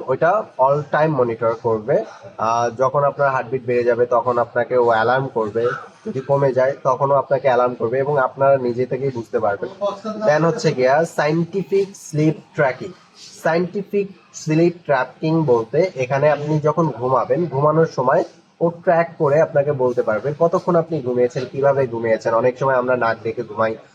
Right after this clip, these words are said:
অনেক সময় আপ-, আমরা হচ্ছে গিয়া লাইটলি ঘুমাই, মানে কান, আহ, সজাগ থাকে, যে কোনো একটা পিন পরিমাণে শব্দ হলেও আমরা সেটা শুনতে পাই। অনেক সময় দেখা গেছে আমরা, আহ, দুঃস্বপ্ন দেখি,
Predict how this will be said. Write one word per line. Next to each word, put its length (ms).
অনেক 200
সময় 160
আপ-, 400
আমরা 300
হচ্ছে 260
গিয়া 220
লাইটলি 380
ঘুমাই, 200
মানে 200
কান, 240
আহ, 500
সজাগ 260
থাকে, 260
যে 80
কোনো 220
একটা 280
পিন 160
পরিমাণে 300
শব্দ 240
হলেও 200
আমরা 240
সেটা 220
শুনতে 280
পাই। 140
অনেক 220
সময় 180
দেখা 200
গেছে 160
আমরা, 280
আহ, 520
দুঃস্বপ্ন 420
দেখি, 300